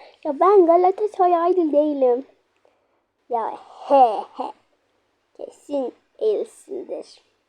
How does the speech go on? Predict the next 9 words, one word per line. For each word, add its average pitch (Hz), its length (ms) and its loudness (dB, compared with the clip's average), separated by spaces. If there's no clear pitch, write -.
Gerçekten 339 600 -4
değilim 214 280 -4
ama. 175 240 -18
He 262 60 -8
he 320 300 -8
değilsin 262 560 -2
değilsin. 240 600 -10
Çok 269 240 -12
değilsin. 247 440 -12